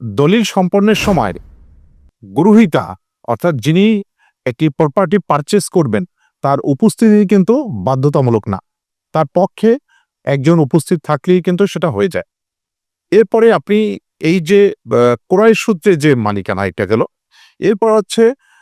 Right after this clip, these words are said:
আপনি উইল সূত্রে কিন্তু একটা সম্পত্তি অর্জন করতে পারেন, সেখান-, সেক্ষেত্রেও কিন্তু একটি দলিল প্রয়োজন। আপনার, আহ, যিনি অভিভাবক রয়েছেন তিনি, আপনার বাবা বা মা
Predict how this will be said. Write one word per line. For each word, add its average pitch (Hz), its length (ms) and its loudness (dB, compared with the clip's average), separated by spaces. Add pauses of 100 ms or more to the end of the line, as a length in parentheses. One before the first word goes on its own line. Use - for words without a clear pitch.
(100)
আপনি 160 300 0
উইল 190 340 4
সূত্রে 196 420 -4
কিন্তু 170 440 0 (380)
একটা 131 340 2 (240)
সম্পত্তি 139 520 -2
অর্জন 120 340 0
করতে 110 260 -4
পারেন, 98 260 -4 (240)
সেখান-, 165 580 -4
সেক্ষেত্রেও 175 460 0
কিন্তু 165 180 2
একটি 180 180 0 (340)
দলিল 151 360 0 (120)
প্রয়োজন। 107 340 -2 (500)
আপনার, 202 480 0 (380)
আহ, 123 340 0 (420)
যিনি 165 520 0 (160)
অভিভাবক 170 580 2 (100)
রয়েছেন 139 480 -2 (1040)
তিনি, 165 340 0 (100)
আপনার 147 260 -4
বাবা 127 420 -2 (420)
বা 107 200 -4
মা 123 360 -2